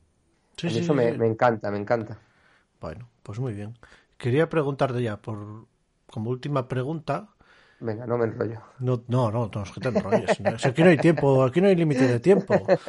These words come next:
Speaker 1: A ver, el re-, el récord lo tengo con Daniel Casares en dos horas.
Speaker 2: Guau.
Speaker 1: Así que, <laughs> y paramos porque dijimos, "Ostras, tío, que llevan dos horas".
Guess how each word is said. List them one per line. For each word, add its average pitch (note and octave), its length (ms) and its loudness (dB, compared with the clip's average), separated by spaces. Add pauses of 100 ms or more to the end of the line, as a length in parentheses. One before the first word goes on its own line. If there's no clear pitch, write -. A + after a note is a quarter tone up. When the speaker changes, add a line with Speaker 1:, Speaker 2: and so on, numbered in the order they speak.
(200)
Speaker 1:
A D#3 80 2
ver, D#3+ 240 6
el C3+ 160 4
re-, D3 220 4
el C#3+ 140 2
récord D#3 340 2
lo F3+ 140 4
tengo F#3 640 6
con C#3+ 220 2
Daniel C#3 280 2
Casares E3+ 460 2
en D3 100 0
dos A#2+ 160 -2
horas. - 420 4 (540)
Speaker 2:
Guau. A2 280 4 (460)
Speaker 1:
Así B2+ 340 0
que, A#2+ 200 0 (300)
<laughs> - 300 -2
y E3 120 6
paramos D#3 460 6
porque D3 260 2
dijimos, B2+ 400 0
"Ostras, C3 280 -6
tío, D3+ 160 -2
que A#2+ 80 -2
llevan C3 260 0
dos B2 160 -2
horas". - 320 -4